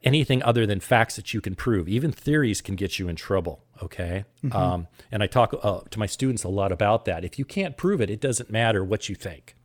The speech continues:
Speaker 2: Yeah.
Speaker 1: You know? And so if you are, if you are so emotionally connected to a case, or you're, it, it, unfortunately, it can easily cloud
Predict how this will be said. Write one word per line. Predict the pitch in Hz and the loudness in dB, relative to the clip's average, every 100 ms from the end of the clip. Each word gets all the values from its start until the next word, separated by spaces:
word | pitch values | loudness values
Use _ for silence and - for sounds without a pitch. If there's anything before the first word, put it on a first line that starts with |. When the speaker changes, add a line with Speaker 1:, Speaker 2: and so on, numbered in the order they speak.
| _ | _
Speaker 2:
Yeah. | 151 131 117 | -2 -2 -2
Speaker 1:
You | 101 | -4
know? | 82 82 - - - - - | -6 -12 -18 -20 -20 -20 -6
And | 117 113 | -2 0
so | - 143 117 104 - - - - _ _ - | 4 6 6 4 -2 -20 -20 -20 _ _ -4
if | 170 170 | -4 -2
you | 170 165 | -2 2
are, | 147 123 123 _ - | 4 4 0 _ -8
if | 170 - | -8 -4
you | 185 170 | -4 -2
are | - 117 | -2 -2
so | - - - 143 143 135 135 - | -4 -8 -2 2 4 2 0 -4
emotionally | 104 98 185 - 143 101 | -4 -2 -2 -2 -2 -4
connected | - 92 85 - 78 - _ | -4 -6 -6 -10 -14 -16 _
to | - 101 | -8 -6
a | 82 | -6
case, | - 85 73 80 - - | -8 -10 -10 -12 -14 -8
or | 117 120 117 | -4 -2 -2
you're, | 110 120 - - - - | -2 -6 -6 -20 -14 -6
it, | 123 - | -6 -4
it, | - - | -10 -8
unfortunately, | 117 110 - 139 147 139 131 | -10 -10 -4 -4 -2 -6 -8
it | - | -8
can | 110 | -8
easily | 117 110 117 | -6 -6 -6
cloud | - - 113 110 90 80 | -8 -12 -6 -2 -4 -6